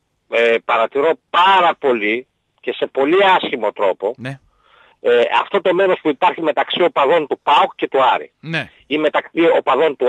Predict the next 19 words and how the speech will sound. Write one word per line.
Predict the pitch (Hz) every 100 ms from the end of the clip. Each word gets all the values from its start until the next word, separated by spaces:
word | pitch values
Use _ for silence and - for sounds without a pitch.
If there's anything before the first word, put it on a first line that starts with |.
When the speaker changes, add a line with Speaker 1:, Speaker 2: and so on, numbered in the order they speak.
| 131
Speaker 1:
Άρη | 165
και | 165 120
του | 127
παοκ. | - 107 78 - _ _ _ _ _ _ _ _
Εγώ | - 127 131 226 233 208 -
το | 165
μόνο | 196 247
που | 202
μπορώ | 175 165
να | 135 120
πω, | 120 117
δηλαδή, | 123 135
και | - -
το |
εύχομαι | 185 254 - 123 92
αυτό, | 82 90 87 -
ειλικρινά | - 113 143 170 175
σου | - 80
λέω, | 71